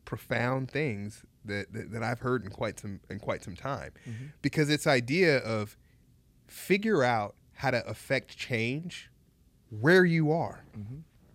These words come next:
Speaker 1: You don't have to seek out and find some other place to affect
Speaker 2: You can
Speaker 1: change.
Speaker 2: do it right here.
Speaker 1: The barber doesn't have to say, "Oh, when I go to church, then I'll be able to affect
Speaker 2: You can do it
Speaker 1: change,"
Speaker 2: right,
Speaker 1: or
Speaker 2: you can
Speaker 1: "When
Speaker 2: do it
Speaker 1: I go,"
Speaker 2: right here.
Speaker 1: Nah, man. Like, he has put that mentality in his own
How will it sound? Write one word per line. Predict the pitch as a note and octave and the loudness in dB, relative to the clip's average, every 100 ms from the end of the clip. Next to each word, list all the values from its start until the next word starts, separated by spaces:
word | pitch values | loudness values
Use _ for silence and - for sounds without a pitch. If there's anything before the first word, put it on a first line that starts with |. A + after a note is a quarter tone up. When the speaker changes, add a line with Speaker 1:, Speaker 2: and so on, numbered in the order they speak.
| _ _ - - _ _ - | _ _ -20 -20 _ _ -12
Speaker 1:
You | G#2 G3+ | 4 6
don't | D4 | 8
have | B3+ - | 6 4
to | |
seek | C3 - F#3+ - | -2 0 0 4
out | D#3+ D#3+ | 4 2
and | B2 | -4
find | - C#3 D#3+ D3 | -4 0 0 0
some | C#3+ | 0
other | C3+ A#2+ | 0 0
place | - C3+ C#3+ - | -2 0 0 0
to | G2+ | -8
affect | F#2 - - - | -4 -4 -4 -2
Speaker 2:
You | A#2 | 0
can | |
Speaker 1:
change. | B2 | 2
Speaker 2:
do | A#2 | 2
it | |
right | C#3+ D3+ | 2 0
here. | C4 | 2
Speaker 1:
The | - | 6
barber | C#3+ G#3+ A3+ | 8 10 10
doesn't | F#3+ E3 | 8 6
have | D#3 | 2
to | B2+ | 2
say, | - A#2+ | 2 6
"Oh, | F3 | 8
when | C#3+ A#2+ C#3+ | 6 6 6
I | B2+ | 6
go | C#3+ | 4
to | G#2 | 2
church, | - - G#3+ - B2 | 2 4 4 2 2
then | D#3+ | 4
I'll | C#3 | 4
be | A2+ A#2 | 2 0
able | G#2+ | -2
to | G#2 G#2 - | -4 -6 -6
affect | - - A#2+ | -4 -2 -2
Speaker 2:
You | A2+ | 4
can | |
do | D3 | 6
it | C3 | 6
Speaker 1:
change," | |
Speaker 2:
right, | A2 | 4
Speaker 1:
or | |
Speaker 2:
you | A2 | 4
can | C3 | 6
Speaker 1:
"When | D#3 | 6
Speaker 2:
do | |
it | |
Speaker 1:
I | |
go," | C3+ | 6
Speaker 2:
right | A#2+ | 2
here. | E2 - - | -2 -8 -4
Speaker 1:
Nah, | D#3 C4 | 2 4
man. | F#3+ F#3 G3 | 4 2 2
Like, | D#3 - - - | 2 0 -6 -20
he | - F#3+ A3+ B3 | -2 6 10 10
has | G3 D3 - _ - | 10 6 2 _ 0
put | F#3 E3+ | 2 4
that | E3 D#3 | 6 4
mentality | C#3+ B2+ - D3+ F#3+ D#3 A2 G#2 - _ _ _ - - _ _ _ _ _ _ _ _ - | 4 0 0 0 2 0 -2 -6 -10 _ _ _ -20 -20 _ _ _ _ _ _ _ _ 0
in | D#3 | 2
his | C#3+ D3+ C#3 | 4 4 4
own | C3+ C3+ C#3 | 2 2 0